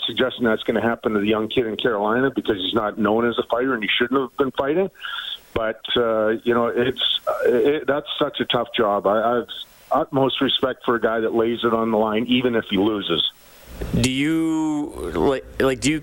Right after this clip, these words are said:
Speaker 2: question what Svechnikov is thinking out there, looking for it to go? I mean, clearly, in, to my mind, clearly he wasn't just trying to agitate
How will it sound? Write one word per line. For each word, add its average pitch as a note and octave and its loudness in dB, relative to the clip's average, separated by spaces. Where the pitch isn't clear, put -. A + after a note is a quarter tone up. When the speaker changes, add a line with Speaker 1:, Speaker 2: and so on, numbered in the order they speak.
Speaker 2:
question C#3+ 0
what B2+ 0
Svechnikov B2+ 0
is - 2
thinking D3 -2
out D3 -4
there, D#3 -2
looking B2+ 0
for B2+ 0
it - -10
to - 0
go? C#3+ 0
I D3 2
mean, C#3 -2
clearly, C3 0
in, C#3 0
to D#3+ 4
my F3 0
mind, B2+ 0
clearly C3+ 0
he B2+ 2
wasn't B2+ 0
just A#2 0
trying A#2+ 0
to A2 0
agitate G#2+ 0